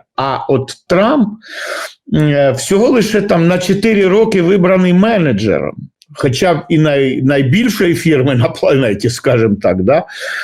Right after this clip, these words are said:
Але всього-навсього менеджером. І його через чотири роки, е, здвинуть. І,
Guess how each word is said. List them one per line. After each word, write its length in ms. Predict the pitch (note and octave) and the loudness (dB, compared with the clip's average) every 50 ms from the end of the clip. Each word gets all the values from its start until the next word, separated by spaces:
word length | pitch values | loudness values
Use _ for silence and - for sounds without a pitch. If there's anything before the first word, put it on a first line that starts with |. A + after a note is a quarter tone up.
| - - - _ _ | -10 -12 -16 _ _
Але 380 | - D3+ D3 D#3 D#3+ F#3 A3 G#3+ | 0 2 2 2 2 2 0 0
всього-навсього 720 | - - - G3+ G3+ G#3 G3 G3 G3 D3+ - - F#3 F3+ | -2 -2 0 0 2 2 4 2 2 0 0 0 2 4
менеджером. 760 | F3 F3 F#3 F3+ E3 C#3+ A#2+ A2+ G#2+ G#2 G#2 G2+ G#2 G#2 G#2 A#2+ | 4 4 4 2 0 0 -2 -2 0 0 0 2 2 2 2 4
І 60 | C#3 | 4
його 640 | D3+ E3+ F3 G#3 G#3 G#3 G3+ F#3 - - - E3 D3+ | 4 4 4 4 2 2 2 2 0 0 0 -2 -4
через 340 | - - F3 F3 E3+ D#3+ | -2 -2 0 0 0 -2
чотири 400 | - - E3 - G3 F#3 D#3+ E3 | -2 -6 -2 0 0 0 2 2
роки, 300 | D#3 E3 F3+ E3+ F3 D#3 | 2 2 0 0 0 0
е, 600 | C#3+ C#3 C#3 - - C3 C3 C3 B2+ B2+ B2 A#2+ A#2+ A#2+ | 0 2 2 0 0 2 2 4 4 4 4 4 4 2
здвинуть. 520 | A2+ A#2 C3+ E3 F3+ C#3+ A2 G2+ F#2 - _ _ _ - - - - - - - - _ | 2 2 2 2 2 2 0 -2 -4 -6 _ _ _ -16 -14 -14 -12 -12 -14 -16 -20 _
І, 540 | - D#3+ D#3+ E3+ E3+ E3 E3+ E3+ E3 E3 E3 | -2 0 0 2 2 2 4 4 4 2 2